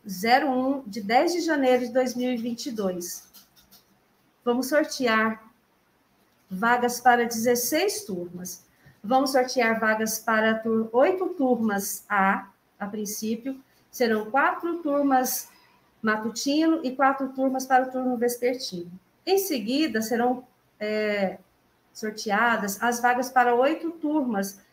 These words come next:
do, das turmas B, quatro matutino, quatro vespertino.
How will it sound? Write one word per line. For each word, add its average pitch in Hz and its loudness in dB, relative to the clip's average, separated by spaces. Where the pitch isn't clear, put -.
do, 254 2
das 254 2
turmas 294 0
B, 196 2
quatro 277 4
matutino, 311 0
quatro 262 6
vespertino. 262 -4